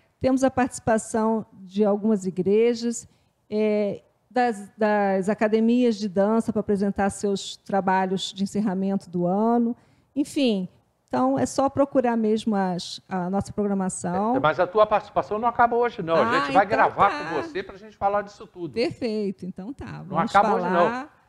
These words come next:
Speaker 1: vamos falar de toda a programação. E eu só tenho que agradecer a oportunidade de aproveitar esse espaço, né, de ampla divulgação que a gente tem conhecimento pra poder,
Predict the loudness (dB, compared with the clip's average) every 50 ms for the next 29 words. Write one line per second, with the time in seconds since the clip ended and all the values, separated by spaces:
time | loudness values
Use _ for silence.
0 | _ _ _ _ -12 -12 -10 -8 -6 -4 -2 -2 -2 -4 -6 -10 -8 -6 -4 -4
1 | -4 -2 -2 -4 -4 -2 -4 -6 -6 -8 -10 -12 -12 -14 _ _ _ _ _ -6
2 | -6 -6 -4 -4 -4 -2 0 0 2 2 2 2 0 0 -2 -4 -4 -2 -2 0
3 | 0 0 0 0 0 -2 -2 -2 0 0 0 0 0 -4 -4 -2 -4 -4 -4 -2
4 | -2 -2 -2 0 0 -2 -2 -2 -4 -4 -6 -6 -8 -8 -8 -8 -6 -6 -8 -10
5 | -12 _ _ _ _ _ _ _ -4 -2 0 0 0 0 -2 -2 -2 -2 0 0
6 | -2 -2 -4 -6 -10 -10 -10 -10 -6 -4 -2 -2 0 0 0 -2 -4 -8 -10 -8
7 | -8 -6 -6 -4 -6 -6 -8 -10 _ _ _ _ _ _ _ _ -10 -4 -2 0
8 | 0 0 0 0 -2 -2 -4 -4 -4 -4 -2 -2 -2 -2 -4 -4 -4 -4 -4 -4
9 | -6 -6 -4 -6 -6 -8 -10 -12 _ -6 -6 -6 -6 -6 -6 -6 -8 -8 -10 -8
10 | -6 -4 -4 -4 -4 -6 -8 -8 _ -4 -2 -2 -4 -4 -2 -2 -2 -2 -2 -2
11 | -2 -2 -2 -4